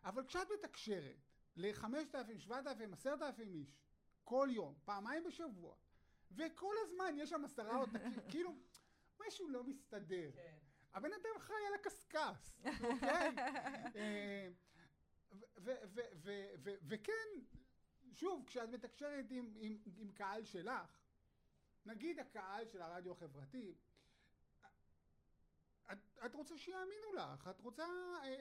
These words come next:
Speaker 1: אה, את, את רוצה איזושהי חוויה הדדית של, של, של, של, שיסמכו עלייך, שד-, שמדברת ממקום,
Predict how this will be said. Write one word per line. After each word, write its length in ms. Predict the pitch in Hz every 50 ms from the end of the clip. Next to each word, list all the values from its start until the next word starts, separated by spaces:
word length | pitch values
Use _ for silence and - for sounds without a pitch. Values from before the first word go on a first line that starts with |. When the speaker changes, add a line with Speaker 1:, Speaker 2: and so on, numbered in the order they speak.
| 240 233 247 -
Speaker 1:
אה, 260 | 214 220 226 - 196 185
את, 120 | - - 233 226 -
את 120 | 202 208 214
רוצה 300 | 220 220 - 262 294 285
איזושהי 260 | 285 269 - 302 277
חוויה 600 | - - 254 220 226 208 214 233 269 294 262 233
הדדית 600 | 226 202 170 196 180 151 143 175 165 156 151 -
של, 180 | - 185 170
של, 220 | - - 190 185 175
של, 140 | - - 185 185 - - 180 190 208 214 208
של, 160 | - - 214 196
שיסמכו 580 | - - 214 208 - - 214 208 - - 381 392
עלייך, 300 | 381 330 175 156 156 -
שד-, 260 | - 156 151 185 185
שמדברת 380 | - 185 170 165 185 240 285 294
ממקום, 380 | 302 285 254 247 - 349 349